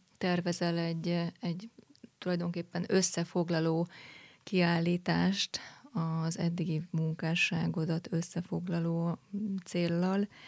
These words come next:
Ö, ezen túl még, ö, mik a legkiemelkedőbb céljaid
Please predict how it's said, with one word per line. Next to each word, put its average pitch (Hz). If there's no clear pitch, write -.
Ö, 180
ezen 185
túl 190
még, 190
ö, 185
mik 190
a 165
legkiemelkedőbb 175
céljaid 165